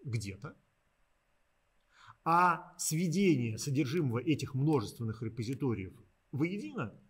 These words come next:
это отдельная работа. Вот. В отличие от того же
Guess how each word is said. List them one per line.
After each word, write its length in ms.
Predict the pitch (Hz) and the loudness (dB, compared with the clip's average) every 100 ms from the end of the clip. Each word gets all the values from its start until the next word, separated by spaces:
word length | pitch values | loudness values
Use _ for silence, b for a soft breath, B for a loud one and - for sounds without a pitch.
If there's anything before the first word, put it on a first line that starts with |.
| _ | _
это 220 | 226 240 | 2 2
отдельная 600 | 180 160 110 123 165 143 | 0 0 -2 0 -2 -2
работа. 360 | 113 104 90 - - _ _ _ _ _ _ _ _ _ _ _ _ _ _ _ _ _ _ | -4 -6 -8 -16 -20 _ _ _ _ _ _ _ _ _ _ _ _ _ _ _ _ _ _
Вот. 300 | 117 98 - _ _ _ _ B 135 | -12 -12 -14 _ _ _ _ B -6
В 100 | 107 | 2
отличие 460 | 165 240 302 185 156 | 2 2 -4 -2 2
от 240 | 190 170 | 2 2
того 240 | - 165 151 | 2 4 4
же 340 | 127 127 156 | 4 -2 -6